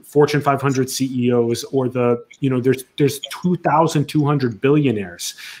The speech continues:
You know, how many of them have ever tasted, uh, uh, uh, anything that's transpersonal? A hundred?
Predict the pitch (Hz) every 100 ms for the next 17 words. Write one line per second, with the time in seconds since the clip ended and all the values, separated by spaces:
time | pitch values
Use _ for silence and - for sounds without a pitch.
0 | - 131 120 - 156 156 160 165 135 147
1 | 131 127 139 131 127 - 160 160 - 113
2 | 101 - - _ - 120 113 113 120 _
3 | 151 127 123 120 - 147 143 - 156 -
4 | 180 196 202 196 175 156 143 139 135 -
5 | - 139 139 - 170 165 113 87 - _
6 | _ _ - 131 - 127 147 147 214 240
7 | 240